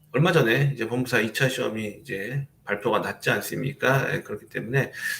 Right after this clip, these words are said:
또 이 차 시험 발표가 났고, 이제 많은 이제 수험생 여러분들이, 아, 이제 다 이제 어느 분은 합격을 하고, 어느 분은, 예, 불합격을 하는, 예, 그런 상황이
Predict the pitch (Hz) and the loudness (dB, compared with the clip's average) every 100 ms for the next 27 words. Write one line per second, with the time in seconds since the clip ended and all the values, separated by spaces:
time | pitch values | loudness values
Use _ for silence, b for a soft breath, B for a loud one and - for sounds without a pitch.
0 | B 123 127 175 175 170 160 147 143 156 | B -4 4 4 6 4 4 2 2 2
1 | 131 123 - 175 - 135 127 120 131 131 | 0 -2 -2 -2 -2 -8 -6 -2 -2 -2
2 | 110 120 160 156 147 117 120 120 113 120 | -4 -4 -2 2 2 2 -2 -4 -4 -2
3 | 147 165 B B B - 101 98 - 107 | 0 -2 B B B -4 -2 -2 -2 -4
4 | 101 98 120 165 - - - 120 110 120 | -2 -4 -2 -6 -8 -8 -4 -4 -4 -2
5 | 147 - 131 107 - - _ 104 101 127 | -4 0 -2 -2 -8 -16 _ -20 -14 -4
6 | 156 - _ - - - _ 101 101 - | -4 -4 _ -18 -18 -18 _ 0 0 -6
7 | 85 87 90 151 - _ _ - - - | -12 -10 -6 -6 -6 _ _ -18 -14 -8
8 | 95 104 - 165 165 131 127 143 | -8 -8 -8 -2 0 0 -2 -6